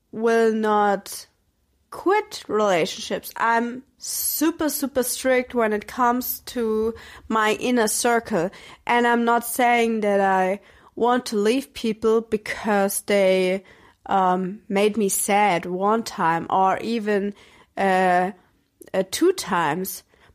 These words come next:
But the thing is, m-,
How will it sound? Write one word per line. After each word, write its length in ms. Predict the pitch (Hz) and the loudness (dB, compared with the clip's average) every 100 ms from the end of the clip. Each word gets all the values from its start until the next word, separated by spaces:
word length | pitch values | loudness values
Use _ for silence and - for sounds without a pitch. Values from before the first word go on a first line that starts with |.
| - | -4
But 160 | 240 | 0
the 100 | 240 | 0
thing 460 | - - 294 294 285 | -4 -4 0 2 4
is, 400 | 269 277 269 - _ _ _ _ _ _ _ _ _ _ _ _ _ _ - - _ - - - - | 4 2 0 -10 _ _ _ _ _ _ _ _ _ _ _ _ _ _ -20 -20 _ -6 -6 -6 2
m-, 240 | 220 - | 2 2